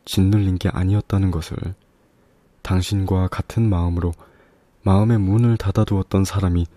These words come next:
생각보다 많았다는 것을 알게 될 거예요.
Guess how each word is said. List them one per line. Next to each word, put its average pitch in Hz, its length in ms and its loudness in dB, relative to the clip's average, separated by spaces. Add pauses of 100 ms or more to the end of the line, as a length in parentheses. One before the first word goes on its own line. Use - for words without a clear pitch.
(320)
생각보다 123 540 -2
많았다는 90 520 0
것을 85 340 -2 (440)
알게 92 240 0
될 90 140 -2
거예요. - 220 -8